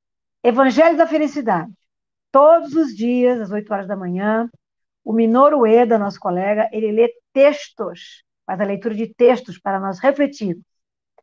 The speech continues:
Nós temos também o Pergunte ao Evangelho. São lançadas perguntas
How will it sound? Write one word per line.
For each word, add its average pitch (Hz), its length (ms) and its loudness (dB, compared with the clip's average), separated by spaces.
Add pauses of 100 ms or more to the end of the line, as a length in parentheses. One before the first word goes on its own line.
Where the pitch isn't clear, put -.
(560)
Nós 214 160 -2
temos 285 240 2
também 262 320 2
o 247 100 -4
Pergunte 311 880 0 (960)
ao 233 220 4
Evangelho. 208 440 -4 (1040)
São 208 200 -6
lançadas 214 420 -2
perguntas 302 580 -2